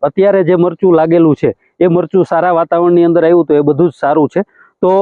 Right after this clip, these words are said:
અ, ચંદ્રેશભાઈ અને રાજેશભાઈ બંને સાથે મુલાકાત કરી અને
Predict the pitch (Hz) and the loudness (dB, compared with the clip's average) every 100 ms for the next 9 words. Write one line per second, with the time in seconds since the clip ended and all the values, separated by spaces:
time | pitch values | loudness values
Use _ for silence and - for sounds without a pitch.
0 | 185 160 151 147 147 143 143 156 226 170 | 0 0 0 0 0 -2 -2 -4 -2 -2
1 | 127 160 202 185 165 208 190 156 165 147 | 0 0 0 -2 0 0 2 0 0 0
2 | 156 160 175 151 143 180 - 165 180 151 | 0 0 0 0 0 0 -2 -4 -2 0
3 | 165 160 180 - 180 180 180 _ _ - | 0 0 -4 -4 -2 -2 -4 _ _ -4
4 | 135 156 | -2 0